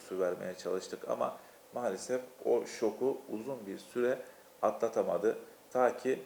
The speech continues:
Türkiye sınırına gelinceye kadar Türkiye sınırında ta ki şanlı Türk bayrağımızı gördü ve sonrasında rahat bir nefes alıp yavaş yavaş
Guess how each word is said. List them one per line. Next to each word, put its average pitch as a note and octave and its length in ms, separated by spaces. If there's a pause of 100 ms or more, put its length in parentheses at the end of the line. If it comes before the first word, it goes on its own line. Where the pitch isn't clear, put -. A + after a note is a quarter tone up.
Türkiye G2+ 400
sınırına F#2+ 580 (280)
gelinceye F#2+ 580
kadar G#2+ 280 (300)
Türkiye G#2 400
sınırında G2+ 680 (240)
ta G#2 260
ki G#2 240 (280)
şanlı G#2+ 480 (140)
Türk - 240
bayrağımızı F2 540 (100)
gördü G2 500 (320)
ve G2 60
sonrasında F#2+ 760 (320)
rahat G2 300
bir F2 180
nefes G2 340
alıp G2 180 (360)
yavaş G2+ 380
yavaş F#2+ 240